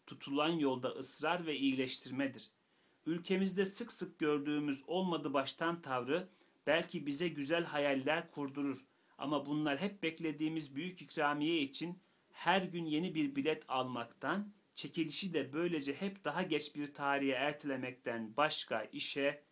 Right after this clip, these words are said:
yaramaz." diyor. Mesela üç yüz doksan yediden yine tek bir cümle okuyacağım.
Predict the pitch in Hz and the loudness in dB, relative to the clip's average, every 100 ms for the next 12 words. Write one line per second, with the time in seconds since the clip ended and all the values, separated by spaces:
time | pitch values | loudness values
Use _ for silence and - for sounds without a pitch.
0 | _ 117 117 117 104 - - - - _ | _ -2 0 0 -2 -4 -4 -6 -12 _
1 | _ _ _ _ _ _ _ _ _ _ | _ _ _ _ _ _ _ _ _ _
2 | _ _ _ _ _ _ - - 120 120 | _ _ _ _ _ _ -20 -20 -10 -4
3 | 113 123 147 - - _ _ _ _ _ | 0 0 -2 -8 -20 _ _ _ _ _
4 | _ _ _ _ _ _ _ _ _ _ | _ _ _ _ _ _ _ _ _ _
5 | _ _ _ _ _ _ _ _ _ _ | _ _ _ _ _ _ _ _ _ _
6 | _ _ _ _ _ _ _ - 165 139 | _ _ _ _ _ _ _ -14 -10 -6
7 | 123 156 - 156 156 156 156 143 139 135 | -6 -6 -8 -2 0 0 0 0 0 2
8 | 139 147 135 - 123 123 117 123 117 113 | 2 4 0 -4 -10 -10 -6 -4 -4 -6
9 | 113 107 143 190 | -6 -4 -4 -4